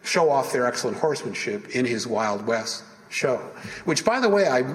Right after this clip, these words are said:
did a little research. I noticed that the Wild West came to Boston in nineteen oh three. It was at a place called Mister Ryan's Field on Sleaford Road.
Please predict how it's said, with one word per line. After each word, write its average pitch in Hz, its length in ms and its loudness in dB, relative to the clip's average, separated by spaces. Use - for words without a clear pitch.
did 180 240 2
a - 20 4
little 151 240 2
research. 135 460 2
I 117 60 4
noticed 139 280 0
that - 220 -10
the 156 100 2
Wild 180 240 4
West 156 260 2
came 147 220 0
to 131 80 0
Boston 208 460 0
in 113 160 0
nineteen 135 380 2
oh 127 120 2
three. 139 380 0
It 104 40 0
was 113 120 2
at 131 120 4
a 127 60 2
place 147 460 0
called 120 520 0
Mister 170 380 2
Ryan's 143 600 2
Field 120 480 0
on 101 160 -2
Sleaford 147 680 -2
Road. 107 540 -4